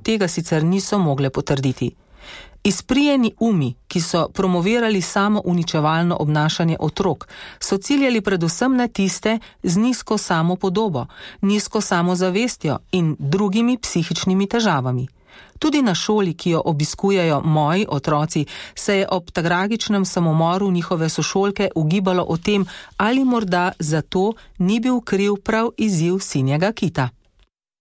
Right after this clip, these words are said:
Staršem ni lahko. Nekako moramo po svojih najboljših močeh veslati med željami v smislu: "Ati, mami,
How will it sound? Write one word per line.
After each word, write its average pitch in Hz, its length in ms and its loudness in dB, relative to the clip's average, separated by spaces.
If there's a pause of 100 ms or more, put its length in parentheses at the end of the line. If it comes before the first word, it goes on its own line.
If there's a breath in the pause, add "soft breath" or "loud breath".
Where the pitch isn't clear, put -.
(1120 loud breath)
Staršem 175 500 2
ni 214 140 4
lahko. 135 380 -2 (560 loud breath)
Nekako 233 560 0
moramo 226 540 0
po 180 120 -2
svojih 180 540 0
najboljših 180 720 0
močeh 180 420 -2 (280 loud breath)
veslati 185 640 0
med 160 180 0
željami 185 540 2
v 170 100 0
smislu: 196 500 -2 (300 loud breath)
"Ati, 185 540 0
mami, 170 520 0